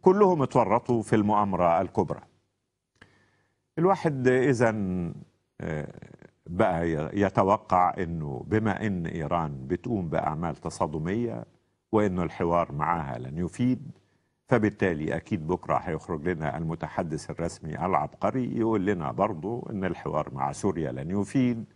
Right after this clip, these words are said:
ولا هيفيد مع قطر، ولا هيفيد مع حماس.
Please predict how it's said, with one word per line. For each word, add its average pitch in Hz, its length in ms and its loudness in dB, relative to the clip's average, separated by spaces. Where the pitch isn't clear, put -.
ولا 107 260 6
هيفيد 92 400 0
مع 62 180 0
قطر، 127 520 0
ولا 113 280 4
هيفيد 85 400 -2
مع 73 180 -2
حماس. 110 760 -2